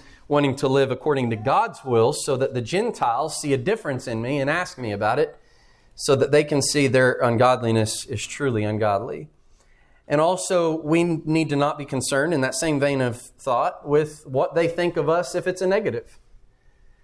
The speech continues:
And, and when we talk about, "I, I don't care, and I don't need to care, and I shouldn't care about the, what the world thinks," well, that's not entirely true, 'cause I should think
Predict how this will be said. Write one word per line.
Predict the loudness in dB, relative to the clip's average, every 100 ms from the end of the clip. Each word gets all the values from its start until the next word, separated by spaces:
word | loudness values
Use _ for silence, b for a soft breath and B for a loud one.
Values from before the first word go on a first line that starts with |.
| -8
And, | -4 0
and | 2
when | 2
we | 2
talk | 0 -2
about, | -2 -2
"I, | 0 -2 -6 -8
I | -2 0
don't | 0 0 -2 -2
care, | 0 2 2
and | -2 -2
I | 0
don't | -2 0
need | -2 -2
to |
care, | -4 0 0
and | 0
I | -2
shouldn't | -2 -4 -4 -2
care | -2
about | 0 -2
the, | 0
what | 0 0 0
the | 2
world | 2 2 0 -8 B B
thinks," | -4 -4 -2 -6 -2
well, | 0
that's | -2 -2 -2
not | -2
entirely | -2 0 0 0 -4
true, | -2 -2 -2
'cause | -4 -2
I | -2
should | -4 -8 -4
think | -2 -4